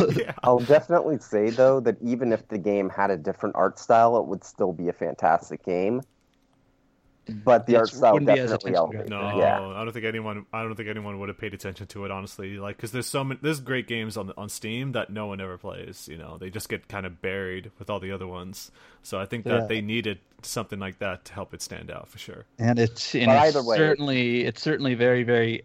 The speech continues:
Speaker 1: extremely unique. Like, nothing
Speaker 2: I don't
Speaker 1: even
Speaker 2: think
Speaker 1: comes close,
Speaker 2: <laughs> No,
Speaker 1: you know?
Speaker 2: no, unless you go to, like, old Disney games, but even then, it's like, it doesn't, obviously, the technology
Speaker 1: Yeah.
Speaker 2: wasn't there clearly back then, but,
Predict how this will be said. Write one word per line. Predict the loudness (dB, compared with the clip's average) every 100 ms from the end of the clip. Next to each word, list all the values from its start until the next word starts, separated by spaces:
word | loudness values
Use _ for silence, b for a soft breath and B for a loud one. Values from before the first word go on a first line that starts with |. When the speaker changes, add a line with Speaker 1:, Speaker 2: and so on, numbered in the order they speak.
| -6
Speaker 1:
extremely | -6 -4 -2 2 4 4 4
unique. | 4 4 4 2 0 -12 -16 b b -20 -8
Like, | -6 -6 -10 _ _ _ _ _ -8
nothing | 0 2 4 4
Speaker 2:
I |
don't |
Speaker 1:
even | 4
Speaker 2:
think | 2
Speaker 1:
comes | -2 -2
close, | 0 2 0 -6 -8
Speaker 2:
<laughs> |
No, | -2
Speaker 1:
you | 0
know? | 0 -2 -12 b b b
Speaker 2:
no, | -2 0 0
unless | -2 -8
you | -4
go | -4
to, | -4
like, | -6 -6 -6
old | -8 -6
Disney | -4 -6 -6 -8
games, | -6 -8 -10
but | -10
even | -10 -8
then, | -6 -6 -6
it's | -8
like, | -6 -8 -8
it | -8
doesn't, | -8 -10 -12 -10
obviously, | -10 -8 -8 -6 -8 -12 -14 -14 -18 -20
the | -14
technology | -4 -2 0 -2
Speaker 1:
Yeah. | -6
Speaker 2:
wasn't | -6
there | -6 -6
clearly | -6 -8 -6 -4
back | -4 -6 -4
then, | -6 -6 -8
but, | -10